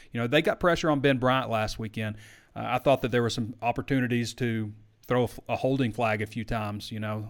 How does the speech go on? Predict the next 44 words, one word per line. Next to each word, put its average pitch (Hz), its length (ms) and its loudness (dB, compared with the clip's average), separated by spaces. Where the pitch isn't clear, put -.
So, 110 360 -8
but 110 220 -8
they, 135 220 2
they 127 240 -2
hit 151 200 4
him, 151 220 2
they 123 100 -6
got 117 160 -2
sacks - 340 0
on 131 160 0
him, 123 140 -2
and 113 100 0
they 120 140 4
absolutely 117 500 2
need 110 120 -2
to 107 60 -4
do 110 140 -4
that, 110 320 -6
to 117 100 -4
do 117 200 -2
that 110 240 -2
in 107 80 -4
this 113 260 -6
one 104 300 -6
against 113 360 -10
Spencer 113 320 -10
Rattler. 107 460 -4
We'll 151 100 0
get 127 60 -2
to 107 60 -6
J 113 180 0
C 117 200 -4
here 110 140 -2
in 104 60 -4
a 104 40 -4
minute 107 300 -4
because 107 260 -8
he's 113 200 -6
obviously 107 340 -4
gonna 104 140 -6
provide 107 340 -4
a 101 60 -6
lot 107 180 -2
more, 107 320 -6